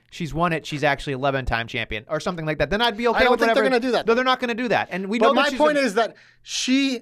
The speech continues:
Speaker 2: earned that match at WrestleMania.
Speaker 1: Sure.
Speaker 2: She gets to choose.
Speaker 1: Sure.
Speaker 2: If she doesn't want a world title and she wants this more, then she gets to do that.
Speaker 1: Right.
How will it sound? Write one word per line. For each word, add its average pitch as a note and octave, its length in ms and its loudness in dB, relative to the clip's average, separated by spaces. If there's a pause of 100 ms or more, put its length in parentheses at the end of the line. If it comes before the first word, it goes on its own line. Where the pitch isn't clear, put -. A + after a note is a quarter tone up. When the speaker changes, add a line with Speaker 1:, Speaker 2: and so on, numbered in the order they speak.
(120)
Speaker 2:
earned A3 220 2
that G3 120 0
match G3 240 -2
at G3 60 -8
WrestleMania. G3 560 -2
Speaker 1:
Sure. - 180 -4
Speaker 2:
She C4+ 220 -4
gets C4 160 -2
to A#3 100 -4
choose. - 380 -4
Speaker 1:
Sure. - 140 -2
Speaker 2:
If - 40 0
she C4 120 0
doesn't G3 280 -2
want G#3+ 120 -2
a A3 40 2
world A3+ 200 2
title C#4+ 360 -2 (160)
and F3 80 -12
she G#3+ 120 -6
wants G#3+ 180 -2
this A3 140 -8
more, C4+ 260 4 (300)
then D#3 120 -8
she D3 140 -10
gets E3+ 160 -4
to E3+ 80 -14
do C3 140 -10
that. E2 140 -14
Speaker 1:
Right. - 180 -4